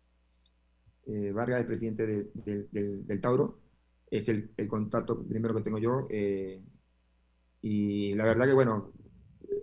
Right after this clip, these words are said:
habían sido dos veces que, que hablé con él antes de, de, de finalizar el torneo anterior y, y, y al, y antes de, de empezar este. Eh, la primera no pudo ser porque yo tenía una posibilidad de irme para afuera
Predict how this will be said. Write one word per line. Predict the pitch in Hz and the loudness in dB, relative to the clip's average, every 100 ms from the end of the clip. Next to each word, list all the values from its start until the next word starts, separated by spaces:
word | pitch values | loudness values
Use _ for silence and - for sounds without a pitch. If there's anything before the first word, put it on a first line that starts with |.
| - - - - _ | -8 -16 -18 -20 _
habían | 113 135 139 135 | 2 2 2 0
sido | 139 135 127 | 2 4 4
dos | 127 131 | 4 4
veces | 117 139 139 | 4 4 4
que, | 120 110 | 0 0
que | 117 | 0
hablé | 113 120 | 0 0
con | 123 | 4
él | 151 143 120 - - | 6 6 4 0 -6
antes | 123 127 135 131 | -4 2 4 4
de, | 120 117 113 | 4 0 -2
de, | - 113 107 | -2 -4 -4
de | 110 104 | -4 -4
finalizar | 117 107 117 | -4 -2 0
el | 120 113 | 0 0
torneo | 104 117 | -2 -2
anterior | 113 101 143 147 123 | -2 0 4 4 2
y, | 117 113 | -2 -6
y, | 107 104 104 - | -4 -4 -4 -6
y | 107 | -2
al, | 104 95 - | 0 -2 -4
y | 110 110 | -4 -2
antes | 113 117 | -2 -2
de, | 110 104 - _ _ _ _ - - - | -2 -4 -10 _ _ _ _ -20 -16 0
de | 208 | 2
empezar | 170 117 120 | 2 4 4
este. | 139 - - - - _ - - - | 4 2 -2 -2 -6 _ -20 -20 -6
Eh, | 107 107 104 101 | -2 0 0 -2
la | 98 | -2
primera | 113 139 | 2 2
no | 139 135 | 2 4
pudo | 139 135 | 6 6
ser | 143 135 | 4 2
porque | 135 123 | 0 0
yo | 120 | 0
tenía | 127 127 | 2 2
una | 127 120 | 0 0
posibilidad | 113 110 113 | -2 0 0
de | 113 | 0
irme | 113 | -4
para | 104 98 | -6 -6
afuera | 110 110 104 - | -4 -2 -4 -8